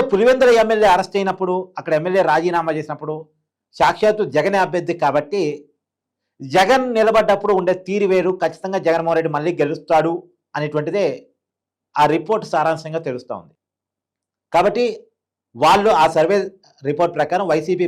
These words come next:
భావిస్తున్న దాని ప్రకారం పులివెందులలో జగన్మోహన్ రెడ్డి గారు మళ్ళీ గెలుస్తారు. తర్వాత బద్వేల్,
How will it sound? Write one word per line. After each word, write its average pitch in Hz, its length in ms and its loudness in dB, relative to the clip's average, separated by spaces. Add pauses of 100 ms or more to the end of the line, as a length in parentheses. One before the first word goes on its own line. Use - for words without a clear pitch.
భావిస్తున్న 143 480 -4
దాని 127 160 -6
ప్రకారం 139 300 -6
పులివెందులలో 143 480 -6
జగన్మోహన్ 131 380 -8
రెడ్డి 120 140 -10
గారు 170 120 -12 (440)
మళ్ళీ 147 280 0
గెలుస్తారు. - 420 -8 (1300)
తర్వాత 262 300 4 (200)
బద్వేల్, 175 400 2